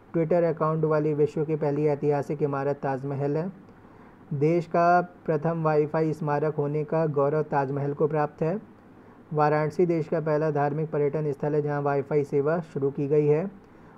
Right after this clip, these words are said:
उत्तर प्रदेश में किसान समृद्धि आयोग का गठन नवंबर दो हज़ार सत्रह को किया गया है। विश्व का सबसे ऊंचा चंद्रोदय मंदिर का शिलान्यास वृंदावन में किया गया है।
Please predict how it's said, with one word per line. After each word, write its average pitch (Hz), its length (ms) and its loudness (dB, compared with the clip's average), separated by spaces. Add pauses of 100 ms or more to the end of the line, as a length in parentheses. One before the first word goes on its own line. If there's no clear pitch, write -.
उत्तर 170 240 2
प्रदेश 165 400 2
में 175 220 -2
किसान 160 420 -2
समृद्धि 147 520 0
आयोग 151 480 2
का 147 120 2
गठन 143 340 -2
नवंबर 151 440 -2
दो 147 140 2
हज़ार 143 160 2
सत्रह 139 340 -2
को 147 140 0
किया 151 260 0
गया 151 240 0
है। 160 200 -2 (500)
विश्व 170 240 0
का 185 120 2
सबसे 170 300 -2
ऊंचा 180 440 0
चंद्रोदय 160 680 0
मंदिर 147 380 -2
का 160 360 -2 (100)
शिलान्यास 147 640 -2
वृंदावन 143 440 -2
में 156 140 -2
किया 156 280 0
गया 151 180 0
है। 156 240 -2